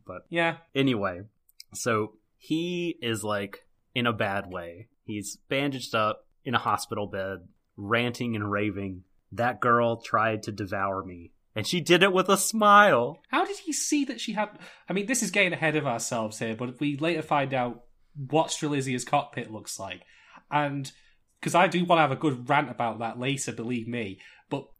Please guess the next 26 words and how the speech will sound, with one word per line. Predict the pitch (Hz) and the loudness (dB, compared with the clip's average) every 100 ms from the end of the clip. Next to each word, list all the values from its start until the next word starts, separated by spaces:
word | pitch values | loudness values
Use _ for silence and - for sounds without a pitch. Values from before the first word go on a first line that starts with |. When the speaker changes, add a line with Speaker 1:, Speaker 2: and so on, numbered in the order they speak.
| - | 2
Speaker 1:
I | 127 | 4
don't | 143 | 6
think | 170 147 | 6 6
we | 135 | 4
found | 131 131 123 | 6 6 8
out | 113 110 | 6 4
everything. | 107 98 - 95 | 2 -2 -8 -6
I | 87 110 | -2 0
think | 117 117 | 0 -2
there's | 110 - | -4 -2
still | 113 98 | -2 -2
more | 98 87 | -4 -8
to | 90 | -10
come. | 92 87 87 - 185 | -8 -8 -10 -6 0
Speaker 2:
Okay, | 190 185 120 135 | 2 2 -2 -2
okay, | 147 143 135 | -4 -4 -2
Speaker 1:
When, | 117 | -2
Speaker 2:
that's | 113 | 0
Speaker 1:
when | 113 | 0
Speaker 2:
fair. | 120 | 2
Speaker 1:
they | 120 | 4
go | 120 117 | 4 2
full | - 117 | 2 0
power, | 110 113 104 101 | 2 0 2 0
you | 98 104 | -2 -4
know? | 104 104 | -4 -6